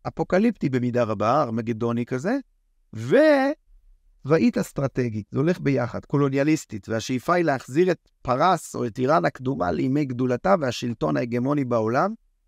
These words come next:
מתוך מחשבה גם גזענית וגם שמגיע לנו, זאת אומרת, אנחנו התרבות העתיקה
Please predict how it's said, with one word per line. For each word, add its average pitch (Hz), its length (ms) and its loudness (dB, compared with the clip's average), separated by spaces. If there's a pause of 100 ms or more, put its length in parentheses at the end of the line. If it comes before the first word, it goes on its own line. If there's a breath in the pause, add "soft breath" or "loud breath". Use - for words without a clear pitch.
(220)
מתוך 214 280 0
מחשבה 156 580 0
גם 160 220 0
גזענית 156 500 0
וגם 147 320 0
שמגיע 147 500 2
לנו, 123 320 0
זאת 110 140 -6
אומרת, 127 260 0
אנחנו 165 360 -2
התרבות 151 380 -2
העתיקה 156 500 0